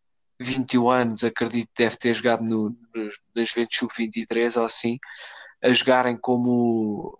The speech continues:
laterais ofensivos. Depois aqui o meio campo um bocado para o curioso, Rabiot, Ramsey, Mackenzie, Maque-, McKennie, McKennie. E depois, eh, o ataque entre Kukule-, Kulusevski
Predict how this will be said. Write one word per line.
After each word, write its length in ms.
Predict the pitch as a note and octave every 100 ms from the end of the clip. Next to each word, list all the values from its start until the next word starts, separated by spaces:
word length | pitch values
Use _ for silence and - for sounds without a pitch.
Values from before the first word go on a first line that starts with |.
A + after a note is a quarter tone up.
| -
laterais 560 | C3 C3 - C3 A#2+
ofensivos. 880 | B2+ A2+ B2+ B2 - B2 B2+ C3 - - _ - - _ _ -
Depois 400 | C#3+ - D3+ C3
aqui 220 | C3+ D3
o 60 | C3+
meio 180 | C#3+
campo 320 | C#3 C#3+ C3 C#3
um 60 |
bocado 280 | C3 C#3+ C#3+
para 120 | -
o 40 | C3
curioso, 500 | C3 B2 A#2+ C3+ -
Rabiot, 640 | - C3+ B2+ B2 C3 C3 B2
Ramsey, 420 | - C3 B2+ B2 A#2+
Mackenzie, 680 | B2+ B2+ C3 B2+ B2 C3+ - _
Maque-, 380 | B2+ B2+ - C3
McKennie, 560 | C3 C3 B2+ B2+ B2 C#3
McKennie. 600 | C3 B2 - A2+ B2 E3 _ - - - -
E 60 | C#3
depois, 440 | C#3 D#3 C#3 C#3
eh, 160 | C3 - - _
o 140 | C#3+ C#3
ataque 420 | C3+ C3+ C3 C#3
entre 180 | B2 -
Kukule-, 580 | - C3+ - C3+ C3 - _
Kulusevski 1160 | - C#3 C#3 C3+ C3+ C3 C3 C3 C3+ - D3